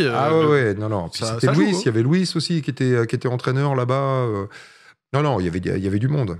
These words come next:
Speaker 2: Mais c'était la Côte d'Azur, donc, euh, c'était quand même aussi un endroit un peu réservé, tu vois,
Speaker 1: C'est
Speaker 2: où
Speaker 1: vrai.
Speaker 2: j'allais, mais, euh, j'y suis allé un peu plus tard, quand je commençais à, à prendre un peu plus de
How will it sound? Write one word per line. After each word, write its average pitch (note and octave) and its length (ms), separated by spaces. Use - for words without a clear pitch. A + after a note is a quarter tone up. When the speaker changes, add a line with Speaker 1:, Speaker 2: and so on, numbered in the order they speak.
Speaker 2:
Mais E3 360
c'était C3 240
la C#3 100
Côte C3+ 160
d'Azur, C#3+ 400
donc, A2 220
euh, G#2+ 420
c'était A#2 240
quand C3+ 120
même C3 140
aussi A#2+ 220
un B2 100
endroit B2+ 280
un B2 40
peu B2+ 140
réservé, A#2+ 420
tu G#2 120
vois, G#2 260
Speaker 1:
C'est F#2+ 60
Speaker 2:
où - 20
Speaker 1:
vrai. G2 140
Speaker 2:
j'allais, C3 520
mais, A2 200
euh, A2 100
j'y G#2+ 160
suis C#3 160
allé C#3 220
un C3+ 80
peu C3 120
plus C3 180
tard, B2+ 240
quand G2 100
je - 80
commençais G2 460
à, F2+ 360
à F2+ 60
prendre G2+ 240
un F#2 60
peu G2 120
plus G2+ 240
de F2+ 380